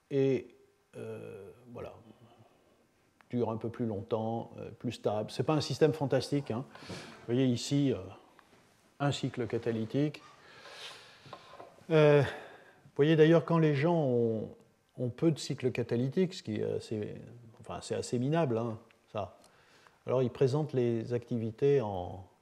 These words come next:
en mol, euh,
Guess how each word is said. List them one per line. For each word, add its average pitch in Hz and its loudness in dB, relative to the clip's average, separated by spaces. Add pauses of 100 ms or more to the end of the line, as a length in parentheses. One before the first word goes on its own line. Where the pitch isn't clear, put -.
(800)
en 113 -6
mol, 131 2 (1800)
euh, 113 -4